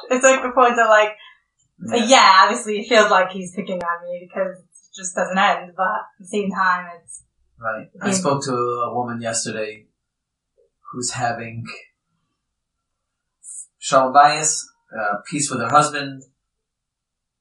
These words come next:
Speaker 2: children issues with at least three out of her five children, real issues. She's having financial crazy issues. She's having health issues, everything.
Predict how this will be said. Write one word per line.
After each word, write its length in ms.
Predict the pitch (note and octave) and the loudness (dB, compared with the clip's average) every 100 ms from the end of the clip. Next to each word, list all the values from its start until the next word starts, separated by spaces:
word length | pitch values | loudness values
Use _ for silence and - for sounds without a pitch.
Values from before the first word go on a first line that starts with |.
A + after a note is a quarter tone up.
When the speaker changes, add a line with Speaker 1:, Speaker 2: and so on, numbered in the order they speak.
| _ | _
Speaker 2:
children 380 | - - C#3 C#3 | -2 0 0 -2
issues 580 | C3+ - C3+ B2+ B2 - _ | -4 -2 -2 -4 -6 -12 _
with 240 | A#2+ A2+ - _ _ _ _ _ _ _ _ _ _ _ _ _ - - | -12 -12 -12 _ _ _ _ _ _ _ _ _ _ _ _ _ -12 -4
at 180 | C3 D3+ | -2 0
least 360 | F3 - - C#3+ | 0 0 -2 -4
three 240 | D3 D3 | -2 0
out 140 | C3 B2+ | 2 0
of 80 | |
her 140 | B2 A#2+ | -2 0
five 240 | B2 A#2+ - | 2 2 2
children, 460 | C#3+ C#3 C3+ C3+ B2+ | -4 -4 -6 -14 -14
real 260 | A#2+ C3+ C3+ | -4 -2 -2
issues. 560 | C3 C#3 B2+ B2+ - _ _ _ _ | -4 -6 -8 -8 -14 _ _ _ _
She's 320 | - - A2+ | -20 -14 -10
having 540 | A#2 A2+ A2+ A2 G#2+ - _ _ _ _ _ - | -2 -2 -2 -12 _ -20 _ _ _ _ _ -4
financial 540 | A#2+ A#2+ C3 B2+ A#2+ | -2 -2 -4 -4 -4
crazy 420 | - B2+ B2+ B2 | -6 -6 -6 -6
issues. 540 | A#2+ B2 A#2 A#2 - - _ _ _ | -8 -8 -10 -12 -14 -14 _ _ _
She's 360 | - - A2 - | -16 -10 -8 -6
having 600 | A#2 A2+ A2 G#2+ G#2 _ _ _ _ _ - | -6 -6 -8 -14 -20 _ _ _ _ _ 0
health 260 | D#3+ - | 2 2
issues, 680 | D3+ C#3+ C3+ B2 A#2+ A#2 - _ _ _ _ | 0 -2 -2 -4 -8 -14 -16 _ _ _ _
everything. 680 | - D#3 C3+ B2 G#2+ G#2 - | 2 2 2 -4 -8 -14 -18